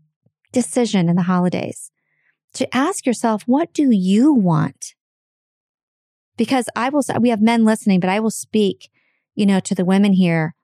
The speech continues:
most of us, we make it about everybody else. Everything about the holidays is about everyone else. Now, some of us, like, I get joy out of cooking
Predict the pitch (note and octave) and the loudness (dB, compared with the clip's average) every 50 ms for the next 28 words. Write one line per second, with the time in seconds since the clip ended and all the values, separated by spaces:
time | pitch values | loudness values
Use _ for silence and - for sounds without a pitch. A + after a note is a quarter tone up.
0 | _ - G3 G3 G#3 G#3+ B3 C#4 - - B3+ G3+ G3 F#3 F#3+ G#3+ A#3+ - - - | _ 0 2 2 4 2 0 -2 -2 -4 -4 -2 -2 -2 -2 -2 -4 -6 -4 0
1 | G#3 G3 G3 F#3+ - - F#3 F#3 F3 - - - F3 F3 F#3 F#3+ F3+ F3 E3+ F3 | 0 2 2 0 0 -2 -2 -2 -4 -4 -6 -6 -4 -2 -2 -2 -2 0 0 0
2 | E3 D3+ - - - - _ _ - C4+ D4 D4+ D4+ D4+ C4 - C4 A3+ A3 G#3+ | 0 -2 -4 -6 -10 -18 _ _ -6 -4 -4 0 0 0 2 2 2 2 2 0
3 | G#3 - G3 F3 F#3 F#3 F#3 F3+ F3 F3 E3+ F#3 F3 F3 F3 - - - E3 E3 | 0 -2 -2 -2 0 0 2 0 0 0 0 0 0 0 -2 -4 -4 -4 -4 -2
4 | E3+ F#3 G3 G3+ G#3 B3 C#4+ - - - _ - _ - - - - - - - | 0 2 4 4 4 4 2 0 -4 -8 _ -20 _ -20 -20 -20 -20 -16 -2 0
5 | E4 F4 D4 A#3+ - - - - - - - - - - - D#4+ F#4 E4 A3+ G3 | 0 2 2 0 -4 -8 -14 -16 -16 -16 -16 -14 -8 -4 -2 0 0 0 0 0
6 | - A3+ A3 - - - G#3 G3+ - A3+ A3+ B3 C4 - - - - G3 G#3+ A#3 | -2 -4 -4 -6 -4 -4 -4 -4 -2 -6 -4 -4 -4 -6 -6 -4 -2 0 0 2
7 | F#3 C#3+ - - D#3 E3 D#3+ E3 D#3 - - _ _ _ _ _ _ _ - - | 0 -2 -2 -2 -4 -2 0 0 -2 -2 -6 _ _ _ _ _ _ _ -4 -4
8 | A3 - - - F3+ F3 E3 D#3+ D#3+ D#3+ | -4 -2 -2 -2 0 2 2 2 0 0